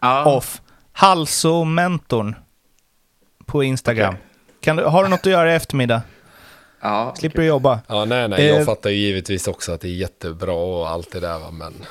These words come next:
Speaker 3: spela fotboll och så tar du tag i
Speaker 2: Alltså,
Speaker 3: det efteråt sen om det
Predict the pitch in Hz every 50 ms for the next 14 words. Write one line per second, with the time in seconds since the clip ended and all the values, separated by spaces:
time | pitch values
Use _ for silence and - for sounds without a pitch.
0 | - - _ _ - - - - - 117 107 95 90 - 104 90 - - - 92
1 | 85 80 78 85 87 85 - 98 - - 92 90 87 87 - 90 85 85 85 143
2 | - 90 85 82 80 82 - 101 95 - - - 98 90 90 - - 98 90 87
3 | 87 85 87 87